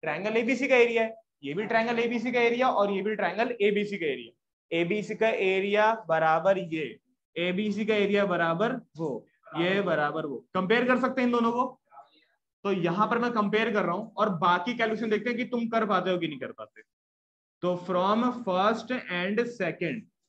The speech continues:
from first and second, हाँ,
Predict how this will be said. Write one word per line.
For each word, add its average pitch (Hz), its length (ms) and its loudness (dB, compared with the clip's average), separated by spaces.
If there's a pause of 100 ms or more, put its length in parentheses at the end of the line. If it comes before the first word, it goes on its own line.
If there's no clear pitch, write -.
(1500)
from 196 300 0 (100)
first 196 480 -4 (120)
and 180 260 -4
second, 151 300 -10
हाँ, 151 220 -10